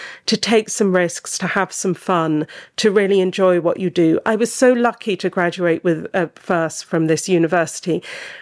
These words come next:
But a lot of the time when I was studying, I wasn't studying for that first. I really honestly would say I was studying for the love of it. I loved what I was doing here.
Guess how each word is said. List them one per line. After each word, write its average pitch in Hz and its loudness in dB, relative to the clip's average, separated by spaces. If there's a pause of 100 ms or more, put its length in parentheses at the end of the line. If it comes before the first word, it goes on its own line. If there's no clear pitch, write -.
(100)
But 240 4
a 247 0
lot 262 0
of 277 -4
the 269 -2
time 262 2
when 240 2
I 233 4
was 220 0
studying, 220 2 (260)
I 226 0
wasn't 262 -2
studying 233 2
for 220 -2
that 208 -2
first. 226 0 (160)
I 214 0
really 240 2
honestly 226 2
would 202 2
say 214 2
I 190 -4
was 196 -2
studying 202 2
for - -2
the 190 2
love 190 4
of - -4
it. - -4 (100)
I 196 -2
loved 185 0
what 156 -4
I 156 -2
was 156 -6
doing 156 -2
here. - -8